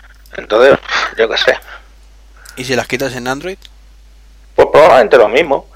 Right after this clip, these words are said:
Speaker 1: pero lo que me refiero es que la diferencia no sea tan grande, porque al fin y al cabo, pues,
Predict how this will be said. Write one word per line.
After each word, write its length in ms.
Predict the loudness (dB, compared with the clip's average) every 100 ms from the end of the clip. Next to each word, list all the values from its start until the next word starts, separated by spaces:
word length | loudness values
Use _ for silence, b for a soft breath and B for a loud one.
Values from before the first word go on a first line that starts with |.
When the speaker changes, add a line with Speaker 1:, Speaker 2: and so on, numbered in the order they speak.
| B B B 0
Speaker 1:
pero 180 | 2 2
lo 80 | 0
que 60 |
me 80 | 0
refiero 220 | 0 0
es 40 | 2
que 60 |
la 60 | 2
diferencia 400 | 2 0 2 2
no 80 | 2
sea 180 | 0 0
tan 140 | 0
grande, 440 | 0 -2 -4 -18 _ b b b _
porque 220 | -6 -4
al 80 | -4
fin 140 | 0
y 20 | 2
al 100 | 4
cabo, 380 | 4 6 4
pues, 280 | 0 -2 -8